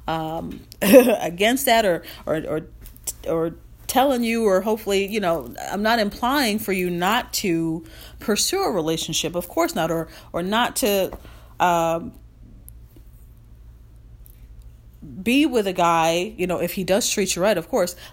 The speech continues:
Like, I'm not telling you not to, to be interested or anything like that. I am, however, reminding you of your queenness. I'm just reminding you of your queenness, honey,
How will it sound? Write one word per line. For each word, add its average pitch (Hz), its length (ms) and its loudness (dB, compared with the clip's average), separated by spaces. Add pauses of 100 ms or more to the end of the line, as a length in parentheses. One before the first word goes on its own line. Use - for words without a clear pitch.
Like, 180 80 -4
I'm 208 120 0
not 247 160 0
telling 247 280 0
you 190 100 0
not 180 360 -2
to, 180 200 -2
to 170 160 -6
be 156 200 -6
interested 175 760 -4
or 160 160 -2
anything 262 300 -2
like 151 160 -4
that. 143 180 -6 (300)
I 170 120 0
am, 311 220 0
however, 160 640 -4
reminding 240 640 0
you 175 360 -4
of 214 160 0
your - 160 -2
queenness. - 760 -4 (220)
I'm 392 160 0
just 403 200 0
reminding 294 460 0
you 180 100 -2
of 151 100 -6
your 139 80 -8
queenness, 190 400 -4
honey, - 320 -10